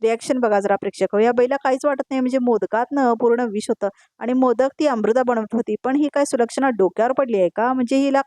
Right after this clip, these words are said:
काहीच कसं काय वाटत नाहीये, मूर्ख कुठली. तर आता सुलक्षणा म्हणते, "राहू दे गं चिकू, आणि आम्ही सगळे वाचलो तुझ्यामुळे," असं म्हणते आता सुलक्षणा.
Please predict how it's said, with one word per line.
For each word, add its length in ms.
काहीच 260
कसं 200
काय 140
वाटत 320
नाहीये, 200
मूर्ख 400
कुठली. 340
तर 80
आता 400
सुलक्षणा 400
म्हणते, 400
"राहू 260
दे 160
गं 240
चिकू, 600
आणि 180
आम्ही 220
सगळे 240
वाचलो 500
तुझ्यामुळे," 420
असं 200
म्हणते 240
आता 160
सुलक्षणा. 440